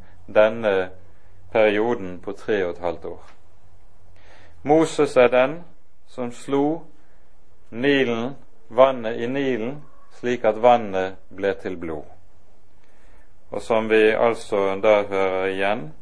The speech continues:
her i, eh, det sjette verset. Så det er disse to sentralskikkelser fra Det gamle testamentet som vi likesom møter igjen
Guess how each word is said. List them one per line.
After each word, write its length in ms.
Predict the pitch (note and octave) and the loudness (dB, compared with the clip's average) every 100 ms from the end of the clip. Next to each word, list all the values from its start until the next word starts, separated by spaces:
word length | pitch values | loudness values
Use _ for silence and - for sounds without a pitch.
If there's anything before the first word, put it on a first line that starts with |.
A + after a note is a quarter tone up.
| - - | -10 -2
her 260 | A#2 A2 | 4 6
i, 380 | A2 G2+ G2 F#2+ | 4 0 -2 -2
eh, 160 | F2+ E2+ E2+ - - - - - - - - | -2 -2 -6 -12 -12 -12 -12 -12 -12 -12 -8
det 100 | G#2 | -2
sjette 440 | G#2+ G#2 - G2 | 2 2 2 0
verset. 380 | F2+ F2+ - - - - - - - - - - - - - - - - - | 0 0 -6 -12 -12 -12 -12 -12 -12 -12 -12 -12 -12 -12 -12 -12 -12 -12 -8
Så 140 | - | -2
det 80 | B2 | 0
er 140 | B2 D#3 | 4 4
disse 220 | E3+ E3 | 2 -4
to 420 | - E3 C3 C3 | 0 2 2 0
sentralskikkelser 2000 | - - C3 C#3 - E3+ D3 B2+ A2+ - - - - - - B2+ - A#2+ G#2+ - A2 A2+ | -6 2 2 2 4 8 8 6 2 -8 -12 -12 -10 -10 -2 -2 0 -4 -6 2 4 4
fra 240 | - A2+ | 2 2
Det 120 | A2+ | 4
gamle 260 | A2+ B2+ D3 | 4 4 4
testamentet 800 | C3+ A#2+ - A2+ C3 A#2+ - G2 | 2 2 0 2 2 0 -6 -6
som 160 | G#2 | 0
vi 80 | G#2+ | 0
likesom 580 | A#2 C3 G#2+ A#2 G#2+ G#2+ - - - - | 0 -2 -2 2 2 0 -8 -12 -12 -10
møter 640 | A2+ A2 A2 G#2+ - G#2+ A2 - | -4 4 4 4 4 6 4 0
igjen 640 | A2 A#2 C3+ A2 E2 D#2+ | -4 4 4 4 -2 -12